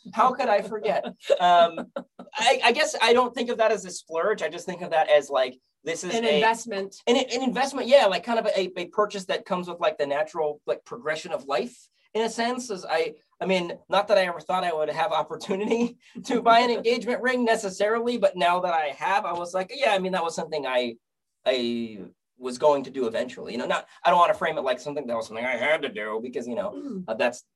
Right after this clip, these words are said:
Speaker 1: that's not, that's not how it is, I promise. Um,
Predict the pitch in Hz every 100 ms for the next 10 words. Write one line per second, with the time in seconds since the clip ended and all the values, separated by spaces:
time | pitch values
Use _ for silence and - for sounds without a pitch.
0 | _ - 110 131 - _ _ _ _ _
1 | _ _ _ _ 87 113 113 120 113 117
2 | 110 101 - 110 110 90 - _ 233 180
3 | 143 131